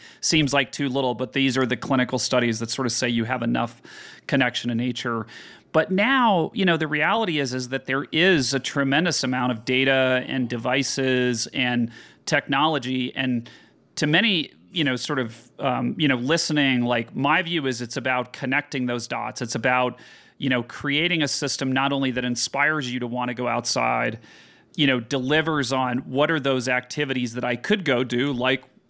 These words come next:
Rebecca's Private Idaho or other things in the ecosystem that I could go experience as outdoors, and then ultimately that connection to rewards. So when you think about that, Rebecca, when you think about those,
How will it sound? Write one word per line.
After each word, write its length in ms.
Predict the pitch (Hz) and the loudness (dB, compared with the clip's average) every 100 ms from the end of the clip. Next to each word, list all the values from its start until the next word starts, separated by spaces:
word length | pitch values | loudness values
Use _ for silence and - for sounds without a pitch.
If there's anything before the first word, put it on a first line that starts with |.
| - | -6
Rebecca's 500 | 131 113 123 135 123 | -4 -2 -2 -2 -4
Private 340 | 127 127 120 | -2 0 0
Idaho 500 | 120 139 117 117 120 | 0 0 0 -2 -2
or 220 | 123 127 - | -2 -6 -4
other 280 | 151 151 131 | -2 0 -2
things 420 | - 127 123 120 | 0 2 2 2
in 80 | 123 | 2
the 240 | 123 151 | 2 0
ecosystem 500 | 151 123 - 120 131 | 0 0 0 -2 -2
that 80 | 123 | -2
I 100 | 120 | -2
could 160 | 117 117 | -4 -4
go 180 | 131 120 | -2 -2
experience 520 | - 135 185 143 - | -4 0 2 2 0
as 100 | 120 | -2
outdoors, 580 | 123 120 131 123 120 - - - - | -2 -2 -2 -2 -4 -8 -16 -14 -2
and 140 | 147 | 2
then 80 | 147 | 4
ultimately 560 | 160 156 143 143 135 127 | 2 0 -2 0 0 0
that 240 | 127 120 | 0 -2
connection 440 | 131 127 123 131 117 | 0 0 0 -2 -2
to 260 | - 127 | 0 0
rewards. 540 | 113 120 135 151 120 - | 0 0 2 2 2 0
So 280 | 165 147 131 - - - - _ _ - | 2 2 0 -10 -20 -20 -20 _ _ -6
when 200 | 180 208 | 0 2
you 120 | 285 | 2
think 240 | - 302 254 | 2 2 2
about 320 | 185 147 - | 2 2 0
that, 260 | 135 135 139 | 0 0 -4
Rebecca, 420 | 120 123 113 123 | -6 -6 -6 -6
when 120 | 120 | -6
you 100 | 127 | -6
think 300 | - 175 180 | -2 0 0
about 440 | 156 143 131 120 | 2 2 2 0
those, 560 | 127 139 143 143 131 | 0 2 2 2 0